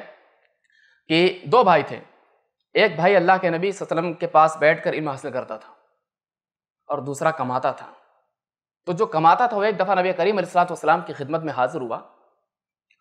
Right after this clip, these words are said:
और उसने अल्लाह के नबी से कहा कि अल्लाह के नबी, ये मेरा भाई है,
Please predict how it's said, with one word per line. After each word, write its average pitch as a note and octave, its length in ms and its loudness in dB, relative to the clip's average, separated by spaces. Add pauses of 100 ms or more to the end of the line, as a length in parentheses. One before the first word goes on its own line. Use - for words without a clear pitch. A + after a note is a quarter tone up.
(240)
और E3 200 6
उसने F3 180 -2
अल्लाह E3 240 4
के E3+ 120 -6
नबी D3 200 -4
से E3 160 -4
कहा D3 280 2
कि E3+ 100 -8
अल्लाह D#3 200 2
के D#3 120 -6
नबी, D#3+ 320 -6 (160)
ये D3 100 -6
मेरा D3 220 0
भाई C3+ 240 0
है, B2+ 240 -8